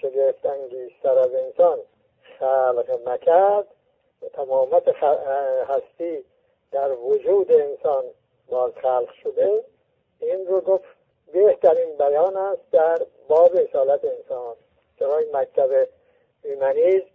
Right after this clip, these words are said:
از این جملهٔ علی و از اون قرن راه افتاد.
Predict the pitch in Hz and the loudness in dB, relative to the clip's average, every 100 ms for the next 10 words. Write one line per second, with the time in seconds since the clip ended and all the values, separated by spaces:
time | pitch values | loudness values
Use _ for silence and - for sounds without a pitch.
0 | _ _ _ - 147 143 185 185 - - | _ _ _ -6 -4 -2 -4 0 2 4
1 | 156 180 151 - 156 185 208 - - 151 | 4 4 4 4 0 0 0 0 -2 0
2 | 151 165 196 175 170 175 190 190 190 180 | -2 -2 -4 2 4 4 4 2 -2 -8
3 | 131 156 165 165 - 147 127 | 0 4 6 4 0 0 0